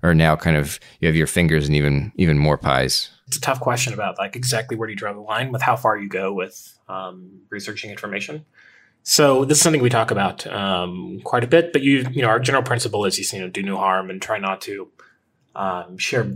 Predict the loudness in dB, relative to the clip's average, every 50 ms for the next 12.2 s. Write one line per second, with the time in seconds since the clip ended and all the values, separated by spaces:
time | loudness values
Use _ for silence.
0 | -8 -10 -10 -4 -4 -4 -2 -4 -6 -10 -8 -8 -8 -8 -6 -4 -4 -4 -4 -4
1 | -8 _ _ -4 0 2 2 4 2 2 0 -2 -4 -2 0 0 2 2 2 2
2 | 2 0 -2 -2 0 2 2 2 2 2 0 -2 -2 -2 -4 -6 -8 -10 -12 -14
3 | -12 -10 -8 -6 -6 -6 -8 -8 -10 -14 -12 -10 -10 -10 -10 -10 _ -2 0 2
4 | 4 4 4 2 2 2 0 0 0 -2 -4 -4 -4 -4 -4 -2 0 0 -2 0
5 | 0 0 0 0 -2 -4 -6 -6 -6 -6 -8 -8 -6 -4 -4 -4 -4 -4 -4 -4
6 | -2 0 2 2 2 2 0 -2 -2 0 0 0 0 0 0 0 0 0 0 0
7 | 0 0 0 0 -2 -4 -4 -4 0 0 0 0 -2 -8 _ _ -20 -20 _ -20
8 | -20 -20 _ 0 0 2 4 4 2 2 2 0 -2 -4 -4 -6 -6 -8 -6 -6
9 | -6 -4 -4 -4 -4 -4 -4 -6 -6 -6 -6 -6 -8 -8 -10 -12 -12 -12 -12 -12
10 | -12 -12 -12 -14 -12 -10 -12 -12 -10 -12 -14 -12 -12 -12 -10 -10 -10 -12 -12 -16
11 | _ -18 -14 -12 -10 -10 -10 -10 -10 -12 -16 -20 -20 _ _ _ -12 -10 -10 -8
12 | -10 -12 -14